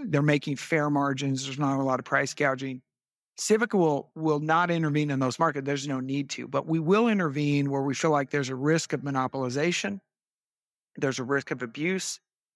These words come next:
and there is, there's a risk of a market failure emerging that really hurts patients. One of the big initiatives, and you may have seen this in the news, we,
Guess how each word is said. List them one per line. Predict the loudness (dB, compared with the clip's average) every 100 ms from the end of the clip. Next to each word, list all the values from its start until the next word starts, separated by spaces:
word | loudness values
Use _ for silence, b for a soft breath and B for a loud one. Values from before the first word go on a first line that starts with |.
| -2
and | 2
there | 2 2 0 0
is, | -2
there's | 0 2 0 0
a |
risk | 2 2 2 0
of | 0 0
a | -2
market | 0 -4 -4 -2
failure | 0 0 0
emerging | -2 -2 -4 -4
that | -4 -4 -2
really | -2
hurts | -2 -8 -10
patients. | -6 -4 -4 -10 -14 -20 _ _ _ _ _ _ _
One | 0 2 4
of | 0
the |
big | 0 0 0
initiatives, | -2 -4 -4 -2 -2 -2 -4
and |
you | -2
may | -2
have | -4
seen | -6 -6
this | -6
in | -6
the | -6
news, | -4 -4 -4
we, | -2 -2